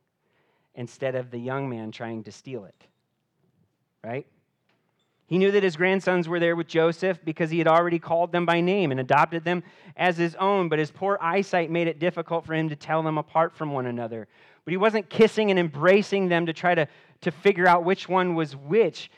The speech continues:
He was overwhelmed and rejoicing in God's grace and provision. He never expected to see Jo-,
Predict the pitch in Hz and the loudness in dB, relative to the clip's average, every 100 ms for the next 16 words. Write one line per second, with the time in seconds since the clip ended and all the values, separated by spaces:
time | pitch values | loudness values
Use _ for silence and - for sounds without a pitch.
0 | _ _ 190 190 170 202 208 175 160 147 | _ _ -4 -2 -2 -2 0 0 -6 -6
1 | 151 185 196 180 135 110 98 98 _ _ | 0 2 2 2 0 -6 -12 -18 _ _
2 | _ _ _ _ _ _ _ _ _ _ | _ _ _ _ _ _ _ _ _ _
3 | _ _ _ _ _ _ _ _ _ _ | _ _ _ _ _ _ _ _ _ _
4 | 117 117 107 113 139 156 156 - 104 92 | -12 -12 -12 -6 -2 -2 -4 -10 -12 -14
5 | 95 127 110 110 107 101 - 113 107 95 | -16 -14 -12 -10 -12 -14 -14 -12 -10 -14
6 | - - _ _ _ _ _ _ _ _ | -20 -20 _ _ _ _ _ _ _ _
7 | _ _ _ _ _ _ 104 113 104 120 | _ _ _ _ _ _ -18 -18 -10 -8
8 | 143 117 101 104 135 151 - - 147 - | -8 -10 -10 -8 -6 -6 -8 -8 -8 -8
9 | 139 131 139 123 120 127 | -12 -12 -12 -12 -8 -8